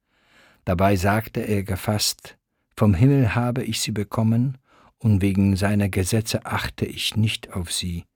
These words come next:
Von ihm hoffe ich, sie wiederzuerlangen." Sogar der König und seine Leute staunten über den Mut des jungen Mannes, dem die Schmerzen nichts bedeuteten. Als er tot war,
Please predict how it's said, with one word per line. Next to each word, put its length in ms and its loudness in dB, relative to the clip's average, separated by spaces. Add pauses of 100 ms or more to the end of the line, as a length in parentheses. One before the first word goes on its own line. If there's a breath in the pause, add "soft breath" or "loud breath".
(380 soft breath)
Von 400 2
ihm 560 -2
hoffe 260 -2
ich, 300 -6
sie 340 -4
wiederzuerlangen." 1000 -6 (1000)
Sogar 540 -6
der 160 -6
König 560 -4
und 120 -6
seine 280 -4
Leute 400 -4
staunten 840 -4
über 300 -8
den 240 -8
Mut 480 -6
des 220 -10
jungen 340 -4
Mannes, 460 -6 (680 loud breath)
dem 240 2
die 140 -2
Schmerzen 760 -4
nichts 320 -4
bedeuteten. 760 -12 (680)
Als 320 0
er 280 -6
tot 380 -4
war, 440 -6